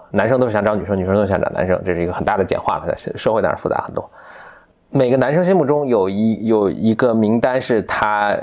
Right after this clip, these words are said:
对这些女生的排名，他是排名高的是他更希望能够与之结合的，排名低的是他不愿意与之结合的。OK，在这个，呃，结束的时候呢，就那每个人都要跟每一个人结合起来。OK，他这个题目的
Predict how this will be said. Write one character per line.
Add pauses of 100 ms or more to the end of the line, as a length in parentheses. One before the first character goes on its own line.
(320)
对
这
些
女
生
的
排
名， (160)
他
是 (300)
排
名
高
的
是
他
更
希
望
能
够
与
之
结
合
的，
排
名
低
的
是
他
不
愿
意
与
之
结
合
的。
OK， (1120)
在
这
个，
呃，
结
束
的
时
候
呢，
就
那
每
个
人
都
要
跟
每
一
个
人
结
合
起
来。 (160)
OK， (540)
他
这
个
题
目
的